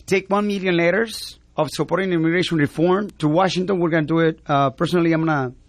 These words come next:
take it to the Congress. And then, uh, we're making phone calls. Uh, we're inviting people to make phone calls to the Congress. We're walking again today.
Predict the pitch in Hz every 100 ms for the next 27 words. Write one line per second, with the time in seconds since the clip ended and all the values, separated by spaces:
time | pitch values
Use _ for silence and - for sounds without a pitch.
0 | - 190 175 - - _ - 165 175 175
1 | 165 214 - - - - - - - 170
2 | 170 185 208 190 170 190 190 190 170 -
3 | 175 175 226 - - - _ _ _ _
4 | - 151 147 165 175 175 165 170 175 156
5 | 147 156 160 160 175 - 151 160 165 170
6 | 196 - - - - 139 160 175 220 220
7 | 220 233 180 147 180 180 165 175 175 202